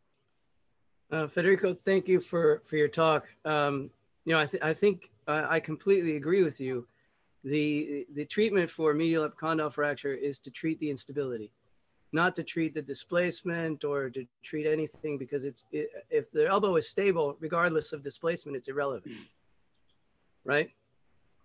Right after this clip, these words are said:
So we, we tend to, uh, when we see a displaced fracture, it's very difficult to do an exam on instability. And I think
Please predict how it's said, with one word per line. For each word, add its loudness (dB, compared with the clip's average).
So 4
we, 4
we 2
tend 4
to, 0
uh, -2
when 0
we 4
see 0
a 0
displaced 0
fracture, -4
it's -8
very 8
difficult 6
to 2
do 2
an 4
exam 2
on 2
instability. 2
And 0
I 0
think 2